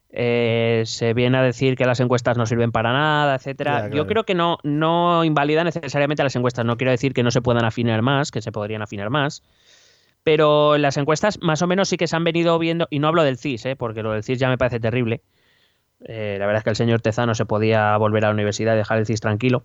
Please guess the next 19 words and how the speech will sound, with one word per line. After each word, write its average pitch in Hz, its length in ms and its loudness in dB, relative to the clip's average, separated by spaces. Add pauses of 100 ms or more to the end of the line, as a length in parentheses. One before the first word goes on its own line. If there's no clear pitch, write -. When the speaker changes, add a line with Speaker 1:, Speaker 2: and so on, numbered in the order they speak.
Speaker 1:
pero 98 140 -2
bueno. 135 140 -2
Speaker 2:
Mm. - 40 -16 (1000)
Speaker 1:
Eh, 156 680 4 (160)
pero 156 180 4
sí 160 140 2
que 185 60 2
es 185 60 2
verdad 196 200 4
que 208 60 0
las 175 160 0
encuestas 147 360 -2
han 175 80 -2
ido 170 140 2
reflejando 143 420 -2
una, 131 480 0
una 139 200 -2
tendencia 131 480 0
clara. 175 420 0